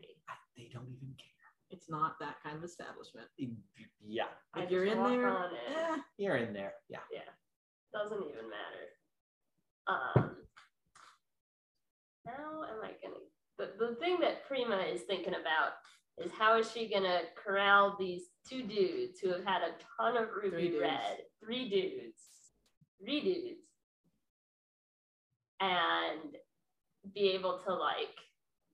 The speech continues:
Speaker 1: spirit them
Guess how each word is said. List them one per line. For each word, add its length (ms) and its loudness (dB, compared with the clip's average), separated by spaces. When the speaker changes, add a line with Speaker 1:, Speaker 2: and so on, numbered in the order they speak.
Speaker 1:
spirit 560 -2
them 100 -6